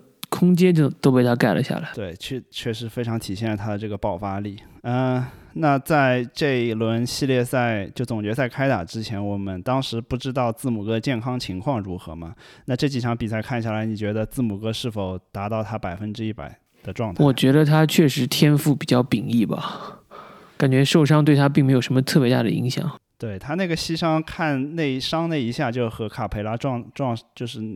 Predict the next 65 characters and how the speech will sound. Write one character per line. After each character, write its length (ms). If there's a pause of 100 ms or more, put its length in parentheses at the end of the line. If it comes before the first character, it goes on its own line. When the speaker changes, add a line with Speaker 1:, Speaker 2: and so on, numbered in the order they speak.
(120)
Speaker 2:
顶 220
那 120
一 80
下 160
其 120
实 80
还 180
挺 260
严 220
重 220
的， 160
但 120
没 120
想 180
到 220
他 160
这 120
么 140
快 140
就 100
可 100
以 40
恢 200
复。 140
大 100
家 240 (280)
当 120
时 120
很 100
多 80
人 80
都 100
觉 80
得 60
他 100
赛 160
季 80
报 200
销 240
了， 180
但 160
是 280 (280)
就 140
感 120
觉 120
他 160
这 240
个 180 (500)
总 200
决 100
赛 160
第 220
一 60
场 220
稍 140
微 140
状 260
态 260 (160)
不 120
是 100
特 160
别 160
好， 180
但 220
是 260